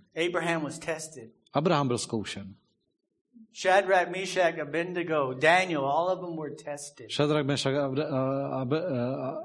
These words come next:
Speaker 2: Abdenago, Daniel, ti byli přezkoušení.
Speaker 1: All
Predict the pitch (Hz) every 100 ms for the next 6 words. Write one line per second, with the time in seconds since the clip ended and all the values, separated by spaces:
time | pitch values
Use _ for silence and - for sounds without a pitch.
0 | - 98 120 120 127 135 131 127 120 127
1 | 127 120 113 131 135 135 123 127 127 135
2 | 127 131 - - - - 123 - 131 110
3 | 120 107 - - _ _ _ 165 202